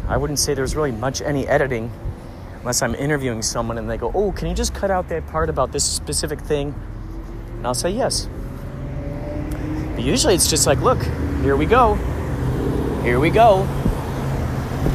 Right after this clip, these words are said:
Don't say anything that you don't want people to hear." Um, so, I don't know if this is a professional podcast. I leave that up to the listener, I suppose.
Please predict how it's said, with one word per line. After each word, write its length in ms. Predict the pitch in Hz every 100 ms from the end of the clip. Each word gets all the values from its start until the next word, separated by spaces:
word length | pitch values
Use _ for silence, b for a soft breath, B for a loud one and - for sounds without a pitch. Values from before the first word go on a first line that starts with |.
| -
Don't 220 | 143 170
say 200 | - 185
anything 300 | 196 190 208
that 140 | 185
you 80 | 175
don't 160 | 190 190
want 180 | 196 202
people 200 | 202 185
to 60 |
hear." 280 | 180 247 185 180 - - - - - - - - - - - - - 113 113 113 113 - - -
Um, 520 | 113 123 123 123 113 - - - - - - - - - - - - - - - - - - - - - - -
so, 320 | - 170 147 - - - - - - - - - - - - - - - - - - - - - - - - - - - - - - - - - - - - -
I 80 | 151
don't 80 | 139
know 140 | 104
if 100 | -
this 180 | 110 -
is 120 | 104
a 20 |
professional 520 | - 113 113 104 104
podcast. 600 | 98 113 101 - 104 -
I 80 | 135
leave 220 | 156 135
that 120 | 120 101
up 120 | 107
to 100 | 101
the 80 | 90
listener, 340 | 127 - 101
I 60 | 92
suppose. 600 | 110 - 131 110 101